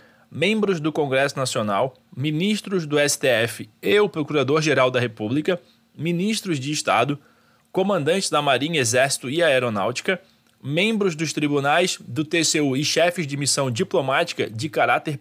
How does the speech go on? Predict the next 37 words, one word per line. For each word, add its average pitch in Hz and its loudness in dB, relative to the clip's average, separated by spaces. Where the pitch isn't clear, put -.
permanente. 175 -2
Boa? 190 2
O 220 -2
inciso 196 -2
cento 170 -2
e 160 -4
dois, 127 0
perdão, 107 0
a, 127 2
o 151 0
artigo 190 0
cento 185 -2
e - -2
dois, 127 0
inciso 147 -4
um, 113 -2
a 120 -2
linha 139 -2
I, 156 -2
traz 190 0
que 110 -4
A 151 0
competência 175 0
originária 151 2
do 113 -6
S 143 0
T - -2
F 123 2
para 127 2
processar 160 0
e 139 0
julgar 131 2
habeas 117 -2
corpus 156 0
quando 190 0
o 139 -2
coator 175 0